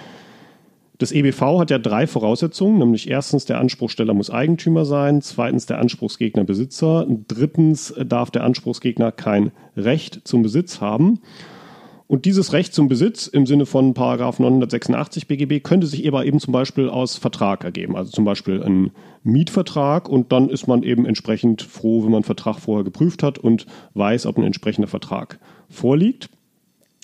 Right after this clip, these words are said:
Dasselbe gilt auch im Verhältnis Vertrag zu Geschäftsführung ohne Auftrag, was ja dann das nächste wäre. Da ergibt sich's quasi schon aus dem Namen, dass man sagen kann, Geschäftsführung ohne Auftrag.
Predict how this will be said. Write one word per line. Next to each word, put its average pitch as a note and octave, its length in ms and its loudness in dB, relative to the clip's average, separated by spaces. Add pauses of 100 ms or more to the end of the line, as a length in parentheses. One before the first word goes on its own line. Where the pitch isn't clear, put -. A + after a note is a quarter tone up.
(100)
Dasselbe C#3+ 420 2
gilt E3 160 2
auch D3 100 0
im D3+ 100 2
Verhältnis C3+ 440 0 (220)
Vertrag A#2 520 -2
zu B2 100 -8
Geschäftsführung B2 960 -2
ohne B2 320 2
Auftrag, D3 640 -2
was A#2 100 -4
ja A#2+ 80 -4
dann A2 160 -2
das A2+ 120 -2
nächste B2 340 -2
wäre. D3+ 320 2 (400)
Da A#2 80 0
ergibt C3 240 0
sich's - 180 -2
quasi B2 320 0
schon A#2+ 200 2
aus A2 120 -4
dem A2 100 4
Namen, A#2+ 320 4
dass C#3 120 0
man C3 100 4
sagen B2 260 0
kann, B2 160 2
Geschäftsführung A2+ 560 -4
ohne C3 360 2
Auftrag. C#3+ 680 0